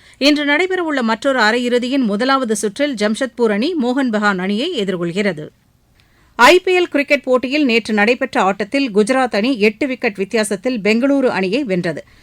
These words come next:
பெங்களூருவில் நடைபெற்ற இப்போட்டியில் முதலில் பேட் செய்த பெங்களூரு அணி நிர்ணயிக்கப்பட்ட இருபது ஓவரில் எட்டு விக்கெட் இழப்புக்கு நூற்று அறுபத்து ஒன்பது ரன் எடுத்தது.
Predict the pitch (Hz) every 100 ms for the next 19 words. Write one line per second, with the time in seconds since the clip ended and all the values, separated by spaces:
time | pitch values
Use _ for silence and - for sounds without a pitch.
0 | - - 254 330 381 359 339 294 233 247
1 | 247 254 208 202 240 254 269 285 202 208
2 | 277 269 175 202 - 233 214 175 196 226
3 | 220 190 214 294 208 220 269 302 285 262
4 | 247 190 214 214 196 196 240 254 165 180
5 | - - 214 247 - 320 302 302 220 214
6 | 208 208 285 233 285 294 175 220 262 269
7 | 196 202 220 196 226 349 214 196 196 156